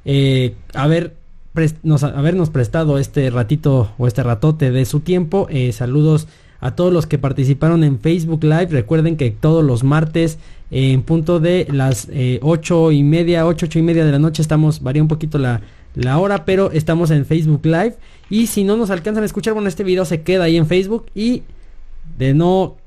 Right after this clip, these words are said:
poder, ah, porque luego vamos manejando y vamos siguiendo el G P S, bueno, nos pueden escuchar a través de Spotify, iTunes y TuneIn. También estamos en YouTube, este video lo pueden encontrar ahí por si quieren una mejor calidad. Bueno, ahí está en el video. Muchísimas gracias por habernos escuchado, nos escuchamos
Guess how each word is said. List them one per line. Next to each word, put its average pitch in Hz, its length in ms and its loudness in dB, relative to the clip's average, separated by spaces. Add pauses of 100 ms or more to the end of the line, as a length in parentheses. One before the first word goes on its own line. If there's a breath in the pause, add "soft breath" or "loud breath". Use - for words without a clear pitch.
poder, 160 320 2
ah, 156 120 2
porque 139 220 -2
luego 165 160 4
vamos 170 180 2
manejando 156 480 0
y 151 40 4
vamos 156 200 2
siguiendo 156 300 4
el 139 80 0
G 156 120 0
P 175 140 0
S, 180 140 0
bueno, 147 180 2
nos 135 160 0
pueden 170 180 2
escuchar 165 460 -2
a 160 80 -2
través 143 240 2
de 147 60 4
Spotify, 170 600 0 (140)
iTunes 160 340 0 (320 loud breath)
y 131 120 0
TuneIn. 139 400 2
También 156 420 0
estamos 143 320 0
en 127 120 2
YouTube, 156 360 0
este 135 220 -4
video 127 120 2
lo 127 100 0
pueden 120 180 2
encontrar 113 320 2
ahí 165 180 2
por 147 240 -2
si 147 120 -4
quieren 131 340 0
una 120 160 0
mejor 120 280 0
calidad. 135 440 0 (400 soft breath)
Bueno, 107 180 2
ahí 117 60 4
está 123 340 -2
en 139 120 2
el 139 120 2
video. 120 320 2 (340 loud breath)
Muchísimas 170 440 2
gracias 175 400 0
por 180 240 0
habernos 170 260 2
escuchado, 165 300 -2
nos 147 140 2
escuchamos 175 600 -4